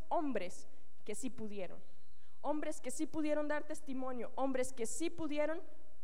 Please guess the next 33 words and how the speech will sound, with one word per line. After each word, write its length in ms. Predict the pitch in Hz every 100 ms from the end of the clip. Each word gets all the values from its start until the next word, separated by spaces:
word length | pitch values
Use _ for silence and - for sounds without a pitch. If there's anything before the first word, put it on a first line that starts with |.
| - - -
estar 320 | 214 - 240
llenos 400 | 214 269 294 311
del 140 | 254 262
Espíritu 420 | - 302 294 277
Santo 480 | 269 294 285 - 190 - - -
y 120 | 208
llenos 340 | 208 262 277
de 120 | 240
fe 300 | 233 285 285
y 60 | 302
de 120 | 262
poder 420 | - 220 240 277
para 160 | - 226
enfrentar 460 | 220 226 220 262 277
las 160 | 285
cosas 340 | 277 302 269 233
y 60 |
para 240 | 196 233 202
llevar 400 | 202 196 294 349
el 120 | 285
Evangelio, 600 | 226 190 190 185 180 - - -
para 180 | 233 240
cumplir 420 | 247 233 285 339
el 120 | 349
propósito 720 | 349 254 - 370 359 349 381 392 - -
que 120 | 214
Dios 240 | 202 233 -
tenía 460 | 269 269 330 320
en 80 | 214
la 100 | 196
vida 460 | 208 294 254 240 - -
de 200 | 202 220
Esteban. 500 | 233 - 330 339 302